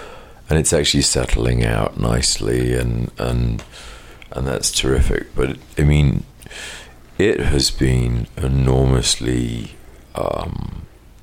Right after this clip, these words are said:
enormously difficult with long hours and,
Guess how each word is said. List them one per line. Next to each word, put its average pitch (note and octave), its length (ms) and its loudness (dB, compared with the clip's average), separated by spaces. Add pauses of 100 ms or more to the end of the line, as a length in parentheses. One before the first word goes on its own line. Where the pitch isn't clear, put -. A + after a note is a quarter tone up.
(200)
enormously C2+ 760 2
difficult G1+ 680 -4
with - 380 -8
long C2 280 -2
hours B1+ 680 -4
and, G1+ 240 -8